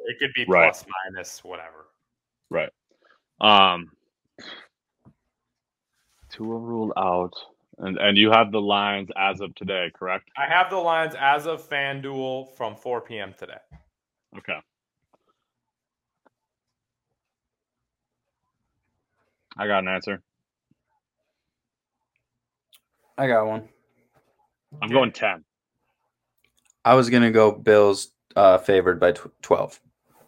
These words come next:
Speaker 1: Okay, so the line is thirteen and a half.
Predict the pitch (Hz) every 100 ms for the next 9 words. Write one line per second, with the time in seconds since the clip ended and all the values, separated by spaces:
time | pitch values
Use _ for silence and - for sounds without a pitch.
0 | - - - _ _ _ _ _ - 151
1 | 127 110 - 131 127 117 117 110 110 _
2 | _ 123 127 160 196 202 190 165 160 -
3 | - - 185 190 - 185 170 147 127 139
4 | 104 87